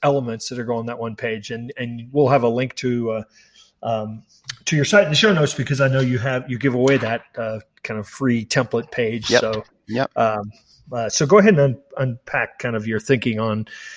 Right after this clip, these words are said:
Speaker 1: uh, what goes on this one page, or how you, how you get this down to one page.
Speaker 2: Yeah, so if, if people are visualizing the, uh, one-page marketing plan template, it's essentially a single, uh, sheet of paper split up into nine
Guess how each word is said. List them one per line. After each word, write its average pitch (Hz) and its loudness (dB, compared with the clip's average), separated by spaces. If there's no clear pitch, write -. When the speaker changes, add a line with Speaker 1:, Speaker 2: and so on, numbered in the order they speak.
Speaker 1:
uh, 113 -2
what 131 4
goes 127 6
on 120 0
this 113 -6
one 113 -8
page, 120 -2
or 120 0
how 131 4
you, 131 4
how 139 0
you 127 0
get 120 -4
this 113 -6
down 117 -6
to 107 -10
one 104 -8
page. - -14
Speaker 2:
Yeah, 190 6
so 135 4
if, - -6
if - -8
people 233 2
are 165 4
visualizing 101 0
the, 92 0
uh, - -6
one-page 92 -6
marketing 87 -2
plan 87 -2
template, 90 -4
it's - -8
essentially 117 4
a 95 4
single, 127 2
uh, 95 2
sheet 90 -2
of - -8
paper 87 -2
split - -4
up 92 0
into 92 -4
nine 87 0